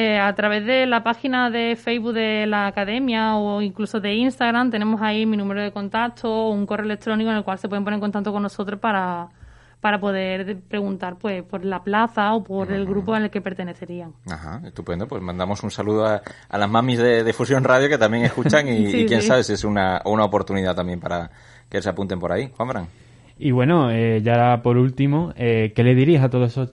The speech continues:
Speaker 3: jóvenes, chicos y chicas que, que les gusta el baile y quieren empezar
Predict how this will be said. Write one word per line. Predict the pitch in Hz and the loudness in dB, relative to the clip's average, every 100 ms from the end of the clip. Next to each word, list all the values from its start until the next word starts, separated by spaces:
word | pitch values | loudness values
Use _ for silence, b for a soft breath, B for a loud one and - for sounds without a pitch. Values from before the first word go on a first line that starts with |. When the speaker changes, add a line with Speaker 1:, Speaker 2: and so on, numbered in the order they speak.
| - | -12
Speaker 3:
jóvenes, | - 135 131 143 156 156 147 | -6 -2 0 0 0 -2 -4
chicos | - 131 127 127 127 | -4 -4 0 2 2
y | |
chicas | - 131 147 139 | 0 -2 0 0
que, | - 123 117 113 110 | -2 -2 0 0 -2
que | 113 | -4
les | 110 104 | -4 -2
gusta | 117 117 127 123 | -4 -4 -2 -2
el | |
baile | 113 127 131 120 | 0 0 0 0
y | 117 | -2
quieren | 120 117 | -2 0
empezar | 120 113 113 - 127 | 0 -2 -4 -2 -6